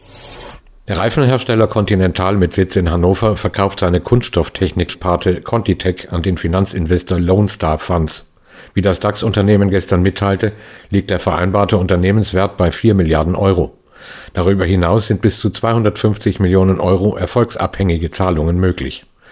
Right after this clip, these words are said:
Ein Großteil der Einnahmen soll demnach an die Aktionäre ausgeschüttet werden. Der Verkauf soll noch in diesem Jahr abgeschlossen werden, steht aber unter dem Vorbehalt der Kartellbehörden.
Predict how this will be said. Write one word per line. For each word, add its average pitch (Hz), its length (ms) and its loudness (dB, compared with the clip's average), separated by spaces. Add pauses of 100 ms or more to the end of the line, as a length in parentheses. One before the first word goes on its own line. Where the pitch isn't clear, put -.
(460)
Ein 104 120 -2
Großteil 117 420 0
der 104 120 -2
Einnahmen 98 460 2
soll 92 180 4
demnach 95 380 0
an 92 140 -2
die 95 100 0
Aktionäre 90 640 0
ausgeschüttet 80 600 -2
werden. 69 300 -8 (640)
Der 92 100 -2
Verkauf 98 400 -2
soll 104 200 2
noch 98 120 2
in 95 100 2
diesem 107 260 2
Jahr 90 260 0
abgeschlossen 92 640 0
werden, 95 240 2 (340)
steht 107 260 0
aber 110 200 2
unter 107 180 0
dem 92 160 2
Vorbehalt 92 560 0
der 85 80 2
Kartellbehörden. 92 800 0